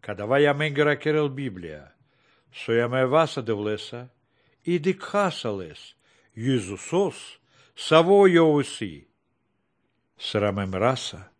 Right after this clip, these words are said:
а мре другенге маленге на чебите переджевен. Я менге наштите драс по марибнастер, палдавасу довел камел ямен. Йоуна напраснос, евья зрак ямен грехостер.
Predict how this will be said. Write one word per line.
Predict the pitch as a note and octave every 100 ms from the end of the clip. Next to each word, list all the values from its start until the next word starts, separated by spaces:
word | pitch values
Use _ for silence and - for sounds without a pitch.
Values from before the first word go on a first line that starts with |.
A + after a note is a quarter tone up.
| _ _ _ _ _
а | A2
мре | A#2+ D3 F#3
другенге | E3 E3 C#3+ F3+ F3 E3+
маленге | D#3 D#3 E3+ D#3 D#3
на | F3+
чебите | F3+ - G3 C#3 -
переджевен. | G2 G2 F2+ G2 G2 F#2+ D2 _ _ _ _ _ _ _ _ _ _
Я | F#2
менге | F2+ B2 B2+
наштите | C3+ B2 - F#3+ F#3+
драс | A2+ A2 G#2 -
по | A2
марибнастер, | G2+ G2 F#2 F#2+ E2+ - - D#2+ - _ _ _ _
палдавасу | B2 C3 C3 C#3 E3 D#3+ D#3+
довел | D3 D#3 F#3 F3+ - _ _ _ -
камел | D3 E3 G#3+ G3
ямен. | B2 A2 F#2+ E2 C#2+ - _ _ _ _ _ _ _ _ _ _ _
Йоуна | A2+ A2+ D#3+ D#3+ E3 G#3+
напраснос, | F#3 C3 - A2+ G2 - - E2+ - - - _ _ _ _
евья | F#2 A2+ A#2 A2 B2+ A2+ F#2
зрак | F#2+ A2 -
ямен | A#2 A2+ G#2 G#2 G2+
грехостер. | G#2 G#2 - A#2 - - -